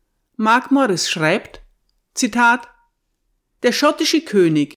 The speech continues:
der weniger als vier Jahre zuvor von Edward eingesetzt worden war, wurde feierlich und demütigend vernichtet. Balliol legte seine Insignien ab und erlitt die persönliche Demütigung, dass ihm das königliche Wappen vom Waffenkleid gerissen wurde."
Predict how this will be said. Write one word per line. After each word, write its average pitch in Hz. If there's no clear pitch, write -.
der 233
weniger 294
als 254
vier 339
Jahre 240
zuvor 208
von 226
Edward 220
eingesetzt 262
worden 165
war, 190
wurde 180
feierlich 277
und 175
demütigend 226
vernichtet. 165
Balliol 311
legte 220
seine 185
Insignien 262
ab 233
und 220
erlitt 294
die 269
persönliche 294
Demütigung, 220
dass 208
ihm 208
das 185
königliche 277
Wappen 202
vom 262
Waffenkleid 175
gerissen 165
wurde." 156